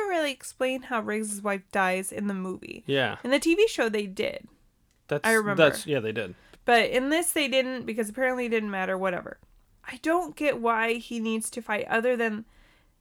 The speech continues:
Speaker 1: because they were in similar military backgrounds. That's the only connection. And then how twenty cops are just
Speaker 2: Yeah.
Speaker 1: like, "Okay, we're
Speaker 2: Well,
Speaker 1: doing this thing."
Speaker 2: there was a couple that are like, "Dude, we need to get in there. What are you doing?" And Danny Glover's like, "I got, I'm on,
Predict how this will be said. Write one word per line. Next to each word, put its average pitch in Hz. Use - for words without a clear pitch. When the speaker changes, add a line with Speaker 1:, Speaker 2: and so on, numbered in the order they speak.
Speaker 1:
because 233
they 233
were 220
in 202
similar 208
military 208
backgrounds. 330
That's 254
the -
only 254
connection. 254
And 359
then 392
how 349
twenty 427
cops 339
are 254
just 226
Speaker 2:
Yeah. 233
Speaker 1:
like, 208
"Okay, 277
we're 226
Speaker 2:
Well, 269
Speaker 1:
doing 381
this 226
thing." 190
Speaker 2:
there 214
was 240
a 240
couple 262
that 147
are 127
like, 107
"Dude, 233
we 240
need 339
to 247
get 196
in 247
there. 285
What 285
are 381
you 330
doing?" 330
And 165
Danny 156
Glover's 143
like, 113
"I 135
got, 165
I'm 143
on, 156